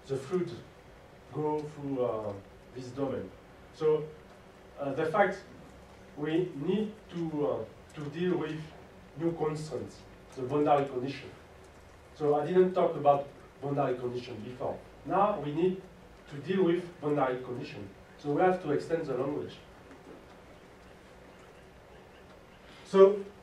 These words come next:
to extend the language, we work with the mathematician and we decide to add new keywords. On, on a, a group of, uh, elements of the mesh, we have to add constraint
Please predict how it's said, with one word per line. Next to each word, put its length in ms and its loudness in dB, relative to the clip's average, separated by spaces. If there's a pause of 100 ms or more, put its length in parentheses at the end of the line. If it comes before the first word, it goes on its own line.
(140)
to 80 0
extend 380 2
the 100 2
language, 520 0 (360)
we 400 -4
work 280 4
with 140 -6
the 80 0
mathematician 720 -4 (520)
and 260 0
we 120 -4
decide 360 0
to 260 -2 (420)
add 280 0
new 80 0
keywords. 500 0 (920)
On, 400 4 (1160)
on 260 2
a, 280 -2
a 120 -4
group 180 -2
of, 180 2 (140)
uh, 340 -2
elements 460 -2
of 140 -4
the 60 -4
mesh, 300 -2 (420)
we 100 0
have 280 4
to 140 2
add 220 6 (120)
constraint 540 -2